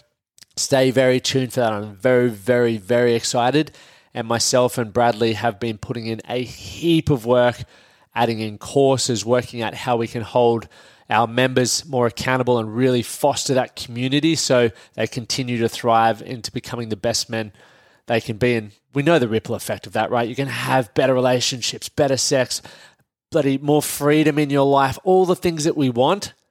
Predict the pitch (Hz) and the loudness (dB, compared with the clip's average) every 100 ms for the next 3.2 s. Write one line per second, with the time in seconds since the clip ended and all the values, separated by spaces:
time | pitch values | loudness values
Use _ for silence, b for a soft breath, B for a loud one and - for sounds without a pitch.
0 | _ _ _ 139 180 214 175 - 170 147 | _ _ _ -10 -4 -4 -4 0 0 2
1 | 147 156 151 139 147 131 - 147 139 - | 0 2 0 0 -2 -4 -14 -12 -10 -12
2 | 127 110 143 117 _ _ 151 160 135 147 | -10 -2 -2 -2 _ _ 0 0 4 2
3 | 143 | 2